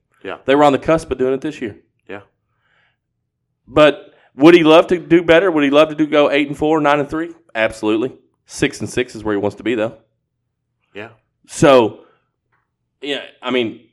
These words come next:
Speaker 2: and don't say it can't be done. James Franklin did it three times. Three straight years, the three years he was at Vanderbilt, had a, at least a seven-win season every year and took
Speaker 1: Yeah.
Speaker 2: it to a bowl game. It can be done.
Speaker 1: Yeah.
Speaker 2: But you gotta work.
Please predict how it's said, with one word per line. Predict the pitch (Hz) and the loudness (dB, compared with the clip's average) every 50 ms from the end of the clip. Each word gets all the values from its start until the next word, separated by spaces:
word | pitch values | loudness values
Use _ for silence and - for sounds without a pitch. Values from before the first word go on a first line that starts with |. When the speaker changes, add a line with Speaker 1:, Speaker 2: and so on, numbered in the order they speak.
| _ _ - | _ _ -10
Speaker 2:
and | 120 117 120 | -8 -2 2
don't | 135 151 160 - | 2 2 2 0
say | - 170 190 | -4 -4 -4
it | 190 - | -6 -6
can't | - 147 139 110 | -8 -8 -8 -6
be | 120 117 | -6 -4
done. | 113 127 147 156 143 127 113 | -2 -2 -2 -2 -2 -4 -4
James | - - 147 147 147 147 | -2 0 2 2 0 -2
Franklin | - - 143 151 - - 147 123 | -2 -4 -4 -4 -2 -4 -4 -4
did | 127 123 117 | -4 -4 -4
it | 110 | -6
three | 107 131 143 139 131 | -10 -10 -10 -10 -8
times. | 151 156 156 143 120 - - _ _ _ _ _ _ _ _ _ _ _ _ - | -8 -8 -8 -8 -10 -12 -16 _ _ _ _ _ _ _ _ _ _ _ _ -8
Three | - 156 156 165 | -2 0 0 0
straight | 165 - - 175 165 147 | 0 0 0 0 0 0
years, | 160 165 156 139 - | -2 -2 -2 -2 -4
the | 135 | -8
three | 135 165 170 165 | -10 -8 -8 -6
years | 165 156 151 151 | -4 -4 -4 -2
he | 165 156 | -2 -2
was | 143 139 | -2 -2
at | 127 | -2
Vanderbilt, | 135 147 147 135 123 117 110 107 - - _ _ _ _ _ _ _ _ _ | 0 0 0 0 -2 -2 -4 -4 -4 -8 _ _ _ _ _ _ _ _ _
had | - 135 139 131 | -2 0 2 2
a, | 123 117 - - - _ _ _ - | 2 2 0 -4 -18 _ _ _ -20
at | 95 95 | -18 -12
least | 104 120 135 - - - | -10 -10 -10 -10 -12 -16
a | - | -18
seven-win | - - - 156 160 170 165 160 165 165 160 | -16 -16 -14 -14 -12 -12 -10 -10 -10 -12 -12
season | - 185 175 165 165 160 - | -12 -12 -12 -12 -12 -14 -14
every | - 156 156 156 156 | -14 -14 -12 -12 -12
year | 156 160 170 165 - - | -12 -12 -14 -14 -16 -20
and | - - | -16 -12
took | - - | -10 -10
Speaker 1:
Yeah. | - | -8
Speaker 2:
it | 170 | -8
to | 160 | -8
a | 147 | -6
bowl | 143 151 151 | -6 -6 -6
game. | 160 156 156 160 - _ _ _ | -8 -10 -12 -12 -18 _ _ _
It | - 160 - | -2 0 0
can | - 330 294 | 0 -2 -6
be | 156 - 110 | -4 -4 -4
done. | - 160 180 214 185 151 147 - _ _ _ - | -4 -2 -2 -2 -4 -6 -10 -14 _ _ _ -14
Speaker 1:
Yeah. | 101 101 95 - _ _ _ | -12 -12 -12 -12 _ _ _
Speaker 2:
But | - 117 117 113 | -4 -4 -4 -2
you | 113 120 | -2 0
gotta | 123 123 107 98 | 0 0 0 0
work. | 95 95 98 104 110 107 101 95 - - | -2 -4 0 2 4 4 2 0 -4 -12